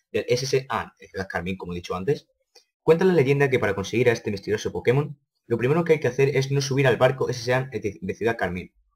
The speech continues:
en ningún momento. Pero para avanzar en la historia es necesario conseguir la M O Corte, claro.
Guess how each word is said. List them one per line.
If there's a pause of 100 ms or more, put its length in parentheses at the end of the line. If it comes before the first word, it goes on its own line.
(320)
en
ningún
momento. (360)
Pero
para
avanzar
en
la
historia
es
necesario
conseguir
la
M
O
Corte,
claro.